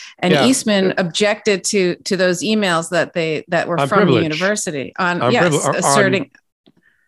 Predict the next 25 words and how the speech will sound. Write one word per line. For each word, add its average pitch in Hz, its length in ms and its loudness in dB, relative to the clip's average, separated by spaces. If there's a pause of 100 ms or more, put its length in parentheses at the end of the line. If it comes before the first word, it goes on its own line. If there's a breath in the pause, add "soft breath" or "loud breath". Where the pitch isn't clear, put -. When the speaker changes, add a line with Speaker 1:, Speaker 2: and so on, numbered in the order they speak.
(460)
Speaker 1:
asserting 208 420 0
privilege. 196 320 0
So - 120 -2
yeah, 208 200 0
so 190 140 -6
he 311 180 -2
was 392 140 0
just 262 160 -4
refusing 208 480 -4
to 190 100 -6
do 180 160 0
it 160 80 2
at 147 80 0
all. 165 460 0
But - 180 -4
so, 185 320 2 (420 loud breath)
but, 190 280 0 (180)
but 175 300 -2
the, 175 240 2
the 180 100 -2
university, 220 600 0
which 226 220 -2
by 196 180 2
the 185 100 -2
way 165 520 0